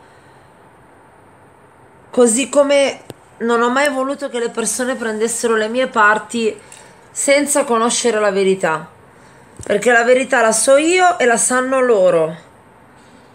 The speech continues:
e quindi questa cosa, la, la mia situazione personale si risolverà davanti ai giudici.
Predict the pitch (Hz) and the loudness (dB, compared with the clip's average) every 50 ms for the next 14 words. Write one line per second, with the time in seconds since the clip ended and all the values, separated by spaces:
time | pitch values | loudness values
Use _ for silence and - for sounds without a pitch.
0 | - _ - - 240 247 - 269 269 262 254 226 208 - 208 190 - - 254 262 | -20 _ -4 -2 -2 -2 -2 -2 -2 0 0 -2 0 0 0 -2 -2 -2 -2 -2
1 | 262 247 226 214 208 196 220 233 240 - - - - - - - - - - - | 0 2 2 2 2 2 0 0 -2 -2 -6 -12 -20 -20 -20 -20 -20 -20 -20 -20
2 | - - - 196 185 180 196 208 214 214 - 220 226 214 208 233 262 285 285 - | -18 -6 -2 -2 0 0 -2 -2 -6 -6 -4 -2 0 0 0 0 0 -2 -2 -2
3 | - - 196 208 202 196 - - 233 214 196 180 - 180 180 - - 208 196 196 | -4 -6 -4 -4 -4 -4 -4 -4 -4 -4 -4 -2 -4 -6 -4 -4 -4 -2 -2 -2
4 | 202 220 262 254 - - 226 202 190 180 165 180 170 165 175 190 220 247 262 247 | 0 0 -2 -2 -2 -4 -2 -2 -2 -2 -2 -2 -2 0 0 0 0 0 -2 -2
5 | 220 196 190 196 196 - 220 208 185 151 170 165 160 139 147 - - - 143 - | -2 -2 -2 -2 -4 -4 -4 -4 -4 -4 -6 -8 -8 -10 -10 -10 -10 -10 -10 -12
6 | 156 | -14